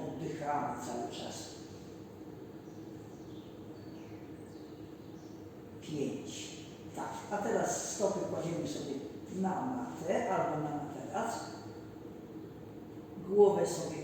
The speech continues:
opieramy wygodnie na koszyczku z, z dłoni naszych. Tak? Rozstawiamy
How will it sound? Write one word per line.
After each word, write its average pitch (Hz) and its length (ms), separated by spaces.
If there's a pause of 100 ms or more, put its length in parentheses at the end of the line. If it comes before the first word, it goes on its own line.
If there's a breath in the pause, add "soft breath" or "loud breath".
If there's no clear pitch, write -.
(420)
opieramy 160 720
wygodnie 151 480
na 147 80
koszyczku - 680
z, - 320
z 127 180
dłoni 131 460
naszych. - 480 (1200)
Tak? - 240 (720)
Rozstawiamy 170 800